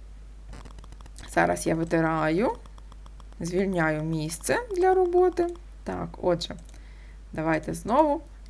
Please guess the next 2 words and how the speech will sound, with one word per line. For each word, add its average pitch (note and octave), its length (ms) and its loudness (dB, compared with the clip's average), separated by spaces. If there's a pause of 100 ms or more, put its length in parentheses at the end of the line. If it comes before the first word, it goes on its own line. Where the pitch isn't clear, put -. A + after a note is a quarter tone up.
(1040)
використовуємо E3+ 760 4
пропорцію. E3 680 4